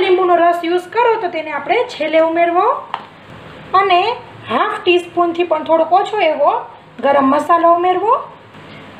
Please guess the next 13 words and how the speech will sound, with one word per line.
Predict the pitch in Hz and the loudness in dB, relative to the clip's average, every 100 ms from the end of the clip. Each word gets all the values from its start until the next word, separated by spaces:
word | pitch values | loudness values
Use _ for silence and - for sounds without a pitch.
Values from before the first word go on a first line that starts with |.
| 339 | -2
અને | 427 370 | 0 -2
આપણે | 320 320 440 | -2 0 0
આ | 339 262 | 0 -2
બધાને | 285 311 349 440 | -4 -4 -4 -4
હલાવવાનું | 254 285 311 311 320 320 | -4 0 2 0 -2 -2
નથી, | 349 349 415 571 - - - - - - - - 349 | -4 -2 0 0 -4 -20 -20 -20 -20 -20 -14 -2 0
એમનેમ | 440 370 359 480 - - - - - - - - - - - - - 220 | 2 2 0 -2 -8 -20 -20 -20 -20 -20 -20 -20 -20 -20 -12 -12 -8 -2
બંધ | 294 311 - | -2 -2 -2
કરીને | 370 466 403 339 440 - - - - - - - - - - - - - - - - - - 294 | 0 0 0 -2 -4 -6 -6 -6 -8 -10 -8 -8 -10 -16 -20 -12 -10 -10 -14 -16 -18 -18 -2 -2
એકદમ | 320 269 403 427 | -2 -2 -2 -4
સ્લો | - 381 427 | -2 0 0
ફ્લેમ | 370 339 311 | 0 0 0
ઉપર | 302 339 | 0 0